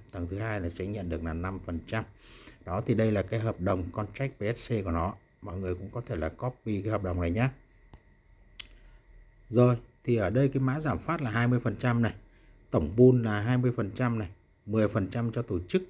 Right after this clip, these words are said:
và năm mươi phần trăm cho, à, khai thác. Đó, thì nhóm Day Sun này là một tổ chức dao phi tập trung được thành lập một cách tự nhiên bởi những người đam mê blockchain nhé.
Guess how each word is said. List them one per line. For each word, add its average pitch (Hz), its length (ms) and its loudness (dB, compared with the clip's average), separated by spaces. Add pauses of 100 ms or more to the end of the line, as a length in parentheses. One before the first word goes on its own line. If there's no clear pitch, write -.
và 104 120 -4
năm 113 280 0
mươi 117 200 4
phần 98 180 -4
trăm 117 320 0
cho, 117 320 0 (720)
à, 104 800 -2 (100)
khai 123 180 8
thác. 175 280 0 (1000)
Đó, 107 300 -2 (100)
thì 107 480 2
nhóm 107 360 0
Day 139 120 8
Sun 135 340 4
này 107 100 0 (400)
là 107 280 -2
một 101 260 0 (160)
tổ 82 240 0 (100)
chức 190 160 2 (840)
dao 123 380 4
phi 156 300 8
tập 143 240 0
trung 143 200 4 (100)
được 104 220 -10
thành 107 180 -6
lập 101 180 -4
một 95 160 -8
cách 156 180 -4
tự - 80 -4
nhiên 117 300 2
bởi 87 140 0
những 101 180 -2
người 117 160 2
đam 110 220 -2
mê 107 160 0
blockchain 110 560 2
nhé. 120 140 4